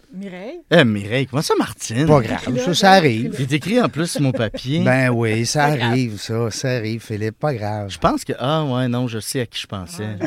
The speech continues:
Speaker 2: m'excuse, je sais
Speaker 1: Je pense
Speaker 2: à qui
Speaker 1: à
Speaker 2: je
Speaker 1: Mireille
Speaker 2: pensais.
Speaker 3: T'as-tu bien des Mar-, des, des Mireilles puis des Martines, puis
Speaker 2: Non,
Speaker 3: des, non,
Speaker 2: non,
Speaker 3: ok,
Speaker 2: non,
Speaker 3: c'est
Speaker 2: non,
Speaker 3: bon.
Speaker 2: non, non, non, non, non, pas, je... non, non, pas du tout, en fait. Mais hey, ça me fait plaisir de vous
Speaker 1: Hey,
Speaker 2: rencontrer.
Speaker 1: enchanté.
Speaker 2: Merci pour l'invitation.
Speaker 3: Ben, c'est le fun, écoute,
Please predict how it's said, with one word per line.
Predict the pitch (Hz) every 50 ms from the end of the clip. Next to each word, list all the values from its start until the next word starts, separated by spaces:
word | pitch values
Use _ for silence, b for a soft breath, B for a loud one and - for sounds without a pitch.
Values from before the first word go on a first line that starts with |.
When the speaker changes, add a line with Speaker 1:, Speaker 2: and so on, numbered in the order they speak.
| 247 269
Speaker 2:
m'excuse, | 107 98 - - - - 107 101 101 92 92 92
je | 90 92
sais | - - -
Speaker 1:
Je | -
pense | - -
Speaker 2:
à | 226
qui | 208
Speaker 1:
à |
Speaker 2:
je | 202
Speaker 1:
Mireille | 208 214 208 202
Speaker 2:
pensais. | 208 139 123
Speaker 3:
T'as-tu | - - -
bien | 120 113 170 175 196 190
des | 160 147
Mar-, | 139 139 135 123 - -
des, | 135 135 139 131 127 123
des | 123 135
Mireilles | 127 131 127 127 135 160 180 180 156
puis | 131 - 117
des | 131 123
Martines, | 127 123 - - - 165 170 170 170
puis | 120 127
Speaker 2:
Non, | 156 170 190 202
Speaker 3:
des, | 123 113
non, | 127 143 - 117 113
Speaker 2:
non, | - 156
Speaker 3:
ok, | 165 160
Speaker 2:
non, | - - 160 175
Speaker 3:
c'est | 185 151
Speaker 2:
non, | 156 165 -
Speaker 3:
bon. | -
Speaker 2:
non, | 160 170
non, | 190 180 180
non, | 190 190 180
non, | 180 175 170 170
non, | 175 185 170 131
pas, | 131 147 156 139 120
je... | 107 110
non, | 110 117 127
non, | 135 143 135
pas | - 147
du | 131 123 127
tout, | - - 240 285 240
en | 131 101 -
fait. | - - 98 90 -
Mais | 113 135 147
hey, | 151 170 202 196
ça | 143 -
me | 147 127
fait | 151
plaisir | 135 143 147 131 156 180
de | -
vous | 240
Speaker 1:
Hey, | - -
Speaker 2:
rencontrer. | 135 - 131 127 127
Speaker 1:
enchanté. | 120 139 170
Speaker 2:
Merci | 165 139 127 - 277
pour | 403 349
l'invitation. | 220 135 - - 120 107 - - 151 156 196 233 226
Speaker 3:
Ben, | 208 123 120 107
c'est | 98 - 131
le | 120
fun, | - - 127 120 160 214
écoute, | 214 156 - - 165